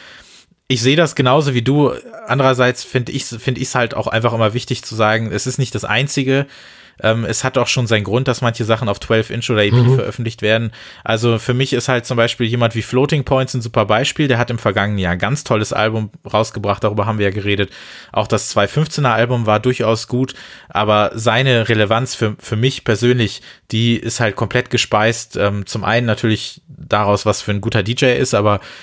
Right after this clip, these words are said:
Speaker 1: ähm, musikalisch, produktionstechnisch aus seinen Twelve Inches und E Ps. Weil Shadows aus zwei elf, ich hab's auch schon mal gesagt, das ist eine der besten Platten überhaupt.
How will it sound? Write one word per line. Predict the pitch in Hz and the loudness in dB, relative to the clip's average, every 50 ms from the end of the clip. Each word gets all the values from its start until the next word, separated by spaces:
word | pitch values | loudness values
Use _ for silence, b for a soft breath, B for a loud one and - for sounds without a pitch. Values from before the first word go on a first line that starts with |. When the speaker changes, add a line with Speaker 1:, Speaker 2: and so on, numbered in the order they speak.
| B B B B - - | B B B B -6 -4
Speaker 1:
ähm, | 101 98 98 98 92 73 - - | -2 -2 -2 -2 -4 -6 -10 -14
musikalisch, | - 104 107 104 101 104 - - 110 104 120 123 120 - | -10 -6 -4 -4 -4 -4 -2 -2 0 2 2 0 0 -2
produktionstechnisch | - - 107 101 - - 120 131 - - - 117 110 120 110 - - | -4 -4 -4 -2 0 0 0 0 0 -2 -4 -2 0 0 0 0 0
aus | - 104 - | 0 0 2
seinen | - 107 101 104 | 2 2 2 2
Twelve | 101 - 104 95 - - | 0 0 0 0 0 0
Inches | - 104 - - 104 - | -4 -4 -2 -2 -2 -2
und | 104 104 - | -4 -6 -6
E | 95 87 | -6 -6
Ps. | - - 104 95 - - - B B B B B B | -4 -4 -4 -4 -4 -8 -12 B B B B B B
Weil | - 98 95 104 101 - | 2 2 2 2 0 -2
Shadows | - - - - 123 127 135 120 123 117 - - - - | -4 -2 0 2 2 4 4 2 2 0 -2 -4 -6 -6
aus | - 107 110 - - | -4 -4 -4 -4 -2
zwei | - - 107 104 | 0 0 2 2
elf, | 80 107 117 120 - | 4 4 2 2 0
ich | - - | -2 -6
hab's | 107 - | -4 -2
auch | - 107 | -2 -2
schon | - - 123 | -2 0 0
mal | 113 107 | 0 0
gesagt, | 104 98 104 101 - | 0 0 -2 -2 -2
das | - 101 | -4 -4
ist | 104 101 - - | -4 -4 -6 -6
eine | 113 104 104 101 98 | -4 -2 -2 0 0
der | 98 98 | 0 2
besten | - - - - - | 2 0 0 -2 -6
Platten | - - 120 101 - 90 - - | -4 -2 -2 -2 -2 -6 -6 -4
überhaupt. | 123 113 113 95 92 95 95 98 - - | 0 0 2 2 2 2 0 0 -2 -8